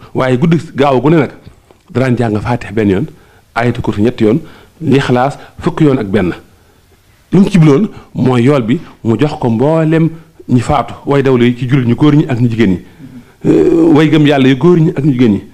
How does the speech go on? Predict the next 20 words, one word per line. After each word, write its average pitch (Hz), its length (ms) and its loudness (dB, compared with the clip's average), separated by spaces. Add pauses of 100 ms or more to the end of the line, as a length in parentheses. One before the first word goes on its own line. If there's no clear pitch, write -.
(480)
Nga 104 220 -2
xam 147 140 2
da 156 80 0
koy 156 120 0
booleeg, 143 400 0 (360)
da, 127 200 0
da 135 80 -4
koy 156 140 0
matale 143 300 2
ñëpp, 160 140 2
ñëpp, 240 200 -2 (320)
waaye 123 200 0
nag 180 120 -2 (100)
am 165 120 2
na 143 60 2
tamit 135 240 0 (380)
bi 120 160 0
taxsiisi - 640 0
lil 117 160 2
bahri. 95 260 -6